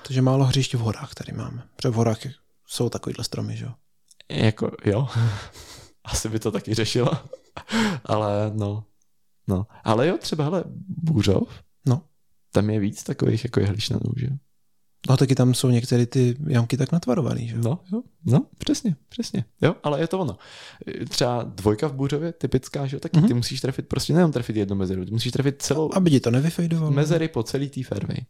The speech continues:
Speaker 1: Mhm. Stejně tak tam, jak oni tomu říkají, bestie, že jo? Tak ten poslední hod nahoru.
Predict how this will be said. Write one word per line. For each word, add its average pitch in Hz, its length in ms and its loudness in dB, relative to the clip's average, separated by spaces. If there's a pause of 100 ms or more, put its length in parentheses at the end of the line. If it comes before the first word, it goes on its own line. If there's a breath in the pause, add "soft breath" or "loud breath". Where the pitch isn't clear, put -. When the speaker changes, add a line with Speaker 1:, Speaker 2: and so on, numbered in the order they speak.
Speaker 1:
Mhm. 160 200 -4
Stejně 135 280 6
tak - 160 2
tam, 117 260 2 (800 loud breath)
jak - 100 -6
oni 123 100 2
tomu 113 120 0
říkají, 110 220 2
bestie, 110 480 0
že 107 60 -2
jo? 107 100 -2
Tak 117 120 -6
ten 135 140 -6
poslední 127 340 0
hod 117 140 2
nahoru. 120 360 2